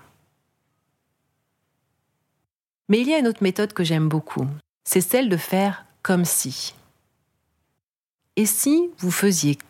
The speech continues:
comme si vous saviez faire ce que vous ne croyez pas être capable de faire ? Et si vous faisiez comme si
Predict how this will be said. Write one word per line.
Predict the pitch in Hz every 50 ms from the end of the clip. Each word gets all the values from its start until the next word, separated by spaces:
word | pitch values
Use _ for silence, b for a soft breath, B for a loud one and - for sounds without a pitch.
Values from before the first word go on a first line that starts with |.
| _ -
comme | - - 302 302 277
si | - - - - 254 269 311 320 - - _ _ _ -
vous | 160 170 175
saviez | 165 - 226 233 196 180 185 180
faire | - - - - 156 147 151 165 180 196 214 240 254 233 196 156 147 -
ce | - -
que | - - 156
vous | 147 143 156 180
ne | 170
croyez | - - - - 156 151 151 -
pas | - - 220 220 226 - - -
être | - 156 151 -
capable | - 165 - - 165 160 160 147
de | 131 131
faire ? | - - - - 127 123 117 113 120 110 113 - 131 123 - _ _ _ _ _ _ _ _ _ _ _ _ _ _ _ _ _ _ _ _ _ _ _ _ _ _ _ _ _ _ _ _ _ _ _ _ _ _ _ _ _ _ _ _ _ _ _ _ _ _ _ _ _ _ _ _ -
Et | 180
si | 175 - - - - 247 277 330 - - _ _ _ - -
vous | 175
faisiez | 165 - 196 202 170 147 135 131 - -
comme | - - 254 262 254
si | - - - - - 180 185 226